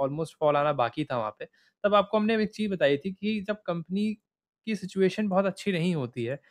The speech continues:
तो ब्रेकआउट्स भी वहाँ पे usually फेल हो जाते हैं और फेक कर जाते हैं। तो यही चीज़ सेम हम लोग को Sequent Scientific देखने के मिल रही है इसके अंदर, और वो हम लोग देखते हैं कि लर्निंग क्या है यहाँ पे और फर्दर क्या हम लोग को इस कंपनी के अंदर बाइंग करनी चाहिए in future या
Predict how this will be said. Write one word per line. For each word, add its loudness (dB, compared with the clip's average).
तो 4
ब्रेकआउट्स 2
भी 0
वहाँ 0
पे 2
usually -2
फेल -4
हो 0
जाते 0
हैं -8
और 2
फेक -2
कर 4
जाते -4
हैं। -20
तो -2
यही 4
चीज़ -2
सेम 0
हम -2
लोग -4
को -2
Sequent -6
Scientific -6
देखने -8
के -8
मिल -4
रही -2
है -2
इसके -8
अंदर, -2
और 2
वो 4
हम 2
लोग 0
देखते 0
हैं -4
कि -8
लर्निंग 0
क्या 0
है 2
यहाँ -2
पे -6
और 4
फर्दर 0
क्या 2
हम 2
लोग -2
को -4
इस -4
कंपनी -2
के 0
अंदर -2
बाइंग 2
करनी -2
चाहिए -2
in -8
future -4
या 4